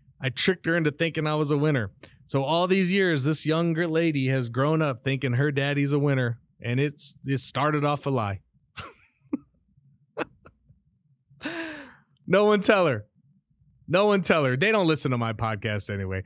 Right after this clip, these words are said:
Y-, y'all, y'all listened a few episodes ago when I had my daughter in here and I asked her how many episodes she listened to, and she said a few. Yeah, so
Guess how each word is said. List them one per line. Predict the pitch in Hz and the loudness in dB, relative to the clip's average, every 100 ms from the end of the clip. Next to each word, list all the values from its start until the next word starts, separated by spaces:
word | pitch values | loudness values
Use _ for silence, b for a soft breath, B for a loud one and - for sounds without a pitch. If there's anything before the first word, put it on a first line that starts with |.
| B B B _ - | B B B _ -6
Y-, | 165 151 | -6 -2
y'all, | 180 208 190 | 0 0 2
y'all | 170 214 | 2 2
listened | 196 180 - 160 | 4 2 2 2
a | 151 | 2
few | 156 151 | 2 2
episodes | 139 143 - 139 127 | 2 0 2 2 0
ago | 123 131 123 | -2 -2 -2
when | 123 | -2
I | 127 | -2
had | 131 123 | -2 -2
my | 123 | -4
daughter | 120 120 123 120 | -2 -2 -2 -2
in | 120 | 0
here | 123 123 | 0 0
and | 120 | 0
I | 117 | -2
asked | 120 117 | -4 -4
her | 120 | -4
how | 120 123 | -2 -2
many | 120 120 | -2 -4
episodes | 117 117 123 120 | -4 -4 -4 -2
she | 113 120 | -2 -2
listened | 120 117 117 127 | -4 -4 -6 -4
to, | 120 | -2
and | 110 | -2
she | - 117 | -4 -4
said | 127 120 | -2 -2
a | 117 | -4
few. | 127 127 127 | -2 0 0
Yeah, | 123 110 101 | -2 -4 -6
so | 92 120 110 | -6 -4 -6